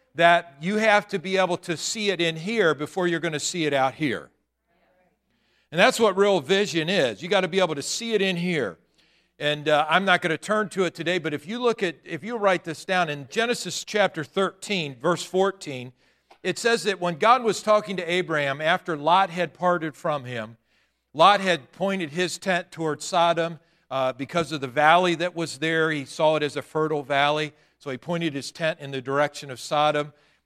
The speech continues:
And he said to Abraham, he said, "Abraham, I want you to look to the north, I want you to look to the south, I want you to look to the east, and I want you to look to the west." And this is what God said to him. He said, "As far as you can see,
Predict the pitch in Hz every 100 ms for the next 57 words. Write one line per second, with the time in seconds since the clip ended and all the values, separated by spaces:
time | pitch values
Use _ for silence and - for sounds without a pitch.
0 | _ 131 147 147 156 - 226 190 190 180
1 | 156 147 147 147 139 160 151 170 165 165
2 | 170 151 160 156 147 143 151 160 - 131
3 | 120 160 190 185 - 139 143 - 135 131
4 | 147 156 156 131 127 - 170 175 156 _
5 | _ _ - 135 139 147 147 156 - 151
6 | 151 156 170 170 - 160 143 143 143 147
7 | 139 135 135 - 131 131 147 143 98 -
8 | - _ _ _ _ _ - 139 185 220
9 | 190 185 196 143 170 160 - 185 170 143
10 | 143 135 127 160 143 139 - - 196 214
11 | 190 143 190 - 165 - - 180 135 123